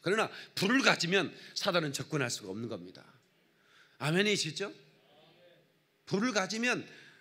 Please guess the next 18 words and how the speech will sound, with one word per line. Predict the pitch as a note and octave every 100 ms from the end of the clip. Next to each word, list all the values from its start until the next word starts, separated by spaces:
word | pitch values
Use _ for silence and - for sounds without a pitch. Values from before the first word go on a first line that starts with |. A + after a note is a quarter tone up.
| _ _ -
누구도 | - A#3+ D4+ D#4
감당할 | - B3+ - - C5
수 | -
없는 | F#3+ G3 A#3+
거예요. | G3+ D3 G#2+ G#2+ - - _ _ _ _ _ _ _ _ _ _ _ _ _ _ _ _ _ _ _ _ _ -
그래서 | - G3 A#3+
오늘 | G#3+
본문의 | F#3 D#3+ G3
말씀 | F#3 C#3 F3+
보세요. | C3+ A2+ B2 G#2+ E2+ - _ _ - - -
"제단 | - E3+ G3+ G#3
위의 | G3 G3 -
불은 | D3 F#3 A#2+ D#2 - -
항상 | - A3 G#3+ G#3 G3+
피어 | - E3+ D3+
꺼지지 | F#3 G3 G#3+ F#3+
않게 | D#3+ D3+ -
할지니." | C#3+ - G#2+ -